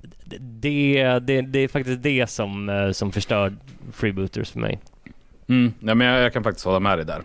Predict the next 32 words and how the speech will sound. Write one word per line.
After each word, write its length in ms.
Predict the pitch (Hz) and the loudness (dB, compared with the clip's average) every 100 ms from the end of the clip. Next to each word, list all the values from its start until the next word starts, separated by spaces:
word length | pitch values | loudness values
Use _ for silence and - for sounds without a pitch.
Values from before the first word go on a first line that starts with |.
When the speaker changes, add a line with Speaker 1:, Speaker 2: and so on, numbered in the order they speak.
| - | -14
Speaker 1:
Att 120 | - 92 | -10 -4
det 60 | |
går 160 | 92 92 | 0 0
liksom 300 | 87 - 95 | 0 0 2
över 160 | 85 | 2
gränsen. 440 | 90 98 92 - 95 | 2 0 0 -2 -2
Alltså, 220 | 98 110 - - - - | 0 -2 -4 -18 -18 -6
det 80 | 101 | -2
känns 340 | - 117 104 | 2 2 0
som 140 | 110 101 | 0 2
en, 240 | 98 98 | 2 2
en 420 | 87 95 98 98 | 2 2 4 4
rest 480 | 95 117 - - - | 2 0 -2 -12 -14
från 400 | - 101 95 92 | -8 -4 0 0
åttiotalets, 1040 | 95 - - - 113 110 98 90 - - | 0 -2 -8 -2 0 2 0 -2 -6 -4
eh, 380 | 98 90 87 87 | 0 2 4 2
kreativa 540 | 82 104 95 85 87 85 | -2 0 0 0 -2 -2
skapande 520 | - 92 - 95 85 | 0 -2 0 -2 -2
som 160 | - | -2
inte 340 | 104 92 - 104 | 0 0 0 -2
har 400 | 87 85 82 82 - - - | 0 0 0 -4 -12 -20 -12
utvecklats 880 | - 95 - 87 - 85 - - - | -2 -2 0 -4 -2 -6 -4 -6 -2
riktigt 360 | 95 - - 87 | -2 -2 -4 -4
i 60 | |
takt 320 | 85 104 - - | -2 -4 -6 -4
med 140 | 90 | -2
resten 300 | 95 - 80 | -2 -4 -4
av 100 | 78 | -2
Speaker 2:
Nej, 80 | 131 | 0
Speaker 1:
universet. 280 | 123 - - | 0 0 -4
Speaker 2:
precis. 300 | - - - - | -6 -12 -14 -8
Alltså, 320 | 120 131 127 | -4 -2 -2